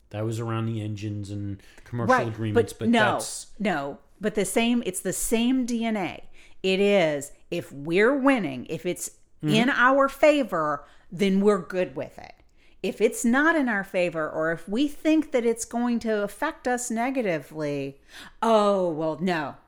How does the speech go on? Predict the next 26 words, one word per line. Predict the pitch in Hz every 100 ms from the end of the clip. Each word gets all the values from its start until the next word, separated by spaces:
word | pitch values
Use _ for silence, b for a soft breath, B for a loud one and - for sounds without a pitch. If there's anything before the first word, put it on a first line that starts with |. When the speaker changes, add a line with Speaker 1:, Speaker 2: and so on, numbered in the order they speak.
| - -
Speaker 2:
no, | 190 165
we're, | 160 202 208 208
we're | 208 220
being | 180
treated | 156 151 131 117
unfair. | - - - - _ _ _ b b b b _ -
You | 196
gotta | 196 165
think | - 160 -
bigger | 185 185 165
than, | 151 151 147 143 - -
you | 185 208
gotta | 208
think | 190 202 175
bigger | 190 185 175 151 131 -
and | 170
broader | 156 156 151 151 143 139 -
than | 143 135
that. |
Speaker 1:
But, | - - 123
but | 143 - - - - - - - _ -
that's | 135 110 120 - -
not | 123 127 -
the | 120
mindset | 110 110 110 -
at | 101